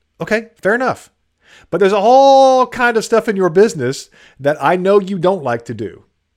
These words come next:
and I know you're not good at, and you're trying to do that yourself, aren't you? Every minute you spend doing that is, is time you could be spending doing the things you're good at. It will improve the quality of your business. It will include, in-,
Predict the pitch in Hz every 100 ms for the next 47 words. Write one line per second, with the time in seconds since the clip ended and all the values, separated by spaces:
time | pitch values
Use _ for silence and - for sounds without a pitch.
0 | _ _ _ - 143 143 165 170 156 139
1 | 156 143 110 98 82 76 _ _ _ -
2 | 147 143 - 160 156 143 131 123 117 110
3 | 104 131 92 - _ _ _ _ - 147
4 | 107 85 _ _ _ _ _ _ _ -
5 | 147 170 156 156 156 120 151 139 123 123
6 | 120 123 123 110 110 _ 135 104 - -
7 | 147 147 151 156 _ _ _ 113 143 143
8 | 139 123 - 110 110 117 113 110 104 120
9 | 107 104 98 107 101 - _ - 175 170
10 | 143 - 160 127 - 123 131 160 165 160
11 | 170 196 202 - 139 131 120 151 151 135
12 | 131